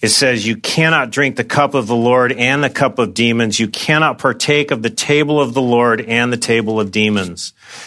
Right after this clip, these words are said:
If you're not saved, you are celebrating the murder of Christ in the same way the demons celebrate that. And so that's why, uh, occasionally and often you'll hear a warning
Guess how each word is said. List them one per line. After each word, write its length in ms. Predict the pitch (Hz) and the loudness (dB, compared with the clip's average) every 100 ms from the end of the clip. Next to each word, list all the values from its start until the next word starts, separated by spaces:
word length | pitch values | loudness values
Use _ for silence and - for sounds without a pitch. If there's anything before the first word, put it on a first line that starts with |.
| - | -8
If 120 | 98 120 | -4 0
you're 120 | 117 | 2
not 420 | 117 123 135 - | 4 4 2 -2
saved, 800 | - - 147 139 120 110 104 - - - - | -2 0 2 2 2 0 -4 -10 -20 -20 -2
you 140 | 123 | 2
are 100 | 135 | 2
celebrating 800 | 120 - 147 143 123 127 120 113 | 2 0 2 2 0 0 0 0
the 60 | 110 | -2
murder 420 | 110 123 127 120 | 0 2 2 0
of 120 | 104 | -2
Christ 420 | - 131 120 - | -2 0 0 -2
in 60 | 117 | -4
the 60 | 104 | -2
same 320 | - 123 113 | 0 0 2
way 160 | 110 | 0
the 80 | 104 | 0
demons 720 | 95 107 110 104 92 85 - - _ _ _ _ _ _ _ _ _ _ _ _ _ | 0 0 0 0 -2 -8 -10 -16 _ _ _ _ _ _ _ _ _ _ _ _ _
celebrate 540 | - 110 104 92 87 | -2 0 0 -2 -4
that. 280 | - 82 - - _ _ - - _ _ _ _ _ _ _ _ _ - | -6 -10 -12 -20 _ _ -20 -20 _ _ _ _ _ _ _ _ _ -10
And 100 | 110 | -4
so 160 | 104 123 | 0 2
that's 240 | 117 117 | 2 2
why, 300 | 135 131 123 | 2 2 2
uh, 200 | 117 117 - | 0 -2 -4
occasionally 720 | 131 - 131 139 110 107 113 | -6 0 2 2 0 0 0
and 180 | 113 113 | 0 0
often 520 | 104 123 147 123 113 | 2 2 2 -2 0
you'll 200 | 113 117 | 2 0
hear 360 | 107 - 147 147 | -2 0 0 2
a 120 | 131 | 0
warning 600 | 120 135 143 135 98 82 | 0 2 2 0 -2 -6